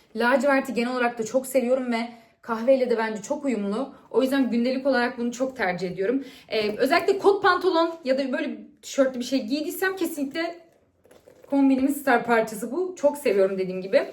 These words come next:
Ee, birkaç rengi daha var ama ilk önce şu small'u bir satayım. Bir medium alayım. Ondan sonra belki bakabilirim.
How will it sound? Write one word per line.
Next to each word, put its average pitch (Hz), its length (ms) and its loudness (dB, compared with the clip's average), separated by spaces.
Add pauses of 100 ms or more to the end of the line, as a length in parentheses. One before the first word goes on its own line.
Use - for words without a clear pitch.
(500)
Ee, 220 380 0
birkaç 330 360 0
rengi 294 240 -4
daha 302 220 6
var 294 240 4
ama 277 440 0
ilk 262 200 -6
önce 269 120 -2
şu 269 160 -8
small'u 269 420 0
bir 277 60 -4
satayım. 269 540 -2
Bir 254 80 -2
medium 269 380 2
alayım. 262 260 0
Ondan 254 220 0
sonra 254 240 -4
belki 226 280 0
bakabilirim. 233 640 -2